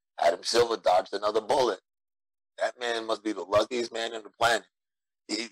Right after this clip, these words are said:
he dodged another bullet, 'cause now it's not on him. It is on the states, and he has, he has washed his hands clear of it. He feels that right now, with the majority of the N B A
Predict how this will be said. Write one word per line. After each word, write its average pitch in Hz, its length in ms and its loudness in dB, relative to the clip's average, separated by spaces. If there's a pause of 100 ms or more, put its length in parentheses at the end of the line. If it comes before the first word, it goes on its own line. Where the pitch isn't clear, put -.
he 113 160 0
dodged 110 440 4
another 107 400 2
bullet, 101 360 0
'cause 92 140 -8
now 123 400 4 (220)
it's 123 200 -6
not 117 220 0
on 117 200 0
him. - 500 -12
It 120 60 0
is 117 120 2 (100)
on 107 200 2
the 104 80 -14
states, - 520 -6
and 98 140 -6
he 120 220 -4
has, 104 360 4
he 123 120 -6
has 113 180 4
washed 104 260 4
his 113 200 -12
hands 104 280 -12
clear 98 380 0
of - 200 6
it. - 80 -20 (580)
He 139 260 0 (140)
feels 120 340 6
that 104 240 2 (320)
right 123 260 4
now, 113 320 0
with 113 180 -6 (540)
the 98 100 -6
majority 127 580 2
of 123 100 4
the 117 180 -2
N 110 120 -14
B 107 200 -4
A 95 200 -4